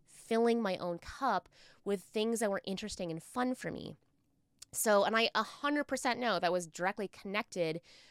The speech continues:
to me being able to be in an energy and a state where I was able to attract my then boyfriend, now husband. So I'm not, and by the way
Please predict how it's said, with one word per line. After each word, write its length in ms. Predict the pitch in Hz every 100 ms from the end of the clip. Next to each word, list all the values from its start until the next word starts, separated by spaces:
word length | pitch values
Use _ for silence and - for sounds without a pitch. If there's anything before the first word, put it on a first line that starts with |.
| _ -
to 580 | - 208 185 175 175 175 _ _ 185
me 600 | 196 202 196 190 190 175 - -
being 220 | 180 196 196
able 260 | 190 185
to 300 | - - 190
be 120 | 180
in 60 | 180
an 120 | 175 -
energy 680 | 208 208 185 160 156 180 -
and 100 | 165
a 40 |
state 440 | - - - 185 -
where 120 | 175
I 100 | 170
was 120 | 165
able 200 | 175 170
to 160 | 156 165
attract 540 | 160 - 151 147 - - _
my 340 | - 156 151 151 170
then 200 | 156 156
boyfriend, 320 | 151 - 151
now 80 | 143
husband. 500 | 202 190 80 60 - - - - -
So 400 | - - 214 190 -
I'm 100 | 240
not, 240 | 269 - -
and 480 | 165 - 247 226
by 140 | 277 269
the 60 |
way 220 | 240 143